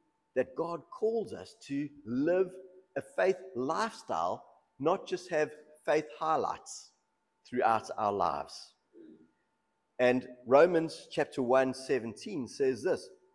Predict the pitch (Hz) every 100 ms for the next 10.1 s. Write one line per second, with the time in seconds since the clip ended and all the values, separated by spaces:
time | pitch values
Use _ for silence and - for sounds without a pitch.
0 | _ _ _ _ _ - 180 220 170 -
1 | - - - 104 - - _ - 113 120
2 | 180 208 - 185 - 190 175 120 123 107
3 | 113 117 110 98 98 76 73 - 117 120
4 | 147 214 208 117 - 120 - 135 139 110
5 | 156 165 - - - 185 185 - - -
6 | 175 165 - 262 214 160 202 - - -
7 | _ _ _ _ 269 262 277 320 - -
8 | - - _ _ _ _ _ _ - 220
9 | 247 220 202 233 175 226 226 - 233 240